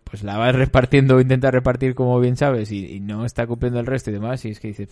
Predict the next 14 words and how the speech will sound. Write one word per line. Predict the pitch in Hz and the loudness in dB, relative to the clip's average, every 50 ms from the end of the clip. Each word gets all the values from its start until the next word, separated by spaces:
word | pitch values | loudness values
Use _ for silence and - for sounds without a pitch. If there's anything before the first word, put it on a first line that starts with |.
| - - | -16 -16
"Sí, | - 92 95 | -14 -14 -12
¿qué | - 127 113 | -8 -8 -8
hago? | 104 107 110 | -6 -6 -8
Me | 101 98 | -8 -8
están | - - 107 110 107 110 104 | -8 -8 -8 -8 -8 -8 -8
pasando | - 110 110 113 117 117 | -8 -6 -4 -4 -4 -4
por | 110 113 104 | -4 -6 -6
todos | - 120 104 101 | -6 -6 -6 -6
lados". | 104 101 - - - - | -8 -10 -12 -14 -6 0
No | 147 156 | 2 4
lo | 165 139 | 4 4
justifico, | 135 127 - 120 107 131 123 - - 95 | 4 2 -2 -2 -4 -4 -4 -6 -6 -8
¿eh? | 101 120 | -8 -8
Pero | 127 - 107 98 95 - | -8 -8 -8 -8 -10 -10